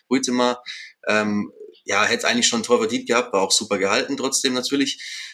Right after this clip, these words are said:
Ähm, ja, das war einfach, äh, ein komplett anderes Gesicht und ich meine, das kennt man ja, also es ist ja nicht selten im Fußball, dass eine Mannschaft eine grottige erste Hälfte spielt und dann komplett verändert rauskommt,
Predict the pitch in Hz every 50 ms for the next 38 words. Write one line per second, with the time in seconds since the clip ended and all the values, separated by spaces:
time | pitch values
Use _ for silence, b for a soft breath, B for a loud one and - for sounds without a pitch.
0 | B B - 110 110 110 110 110 110 110 104 87 113 143 165 - - 107 107 -
1 | - 117 127 123 123 120 - 123 117 - - 92 113 113 110 110 110 101 98 -
2 | - 110 98 113 123 - - 117 123 135 123 120 113 - - 98 - 123 139 -
3 | - 107 101 98 104 - 101 104 104 107 104 98 - - 107 123 - 117 110 107
4 | 107 104 104 101 101 - 101 104 101 - - - - 113 107 107 107 - - 107
5 | 110 120 - 107 104 98 98 - 104 101 - - 98 98 98 - - 101 98 101
6 | 104 - - 107 - - 104 104 - - 110 110 - 107 104 101 80 92 107 -
7 | - 98 98 101 110 - - - - - - 107 107 101 92 95 98 98 101 98
8 | - - - 117 110 113 110 107 - - - - 107 113 107 - - 98 110 -
9 | - - 104 107 113 - B